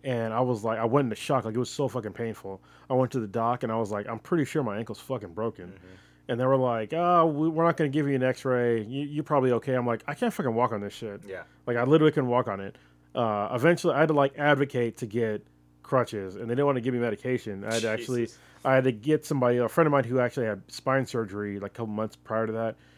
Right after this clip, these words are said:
Speaker 1: He gave me some of his medication so I could just, like, live through it. And because I said it wasn't broken, a week later, actually, it was less than a week later, I was back on the elliptical, just, like, running on it. And, uh, six months later, I went to a real doctor, and they x-rayed it. I broke my tibia off into my ankle.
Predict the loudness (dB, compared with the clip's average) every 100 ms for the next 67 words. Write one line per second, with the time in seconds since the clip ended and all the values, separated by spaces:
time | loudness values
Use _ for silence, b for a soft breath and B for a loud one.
0 | b -6 4 4 4 2 -2 0 -2 -2
1 | -4 -6 -8 -8 -8 -10 -10 -4 -4 -4
2 | -6 -8 -12 b b -4 2 2 4 6
3 | 6 4 2 2 4 4 0 -6 -10 b
4 | b b -8 -2 0 2 0 2 2 4
5 | 2 2 4 2 4 0 0 -4 -4 -4
6 | -4 -2 -2 -2 -2 -2 -4 -4 -8 -8
7 | -12 -12 -12 -12 -10 -8 -6 -8 -10 -16
8 | _ b b b -8 -6 -8 -2 -2 2
9 | 0 2 2 0 -4 -8 b b -8 -2
10 | 0 0 0 0 0 0 2 -2 -4 -6
11 | -6 -4 -4 -4 -2 -2 -2 -6 -8 -2
12 | 0 0 0 0 0 0 0 -2 -6 -8
13 | -8 -4 -4 -6 -8 -14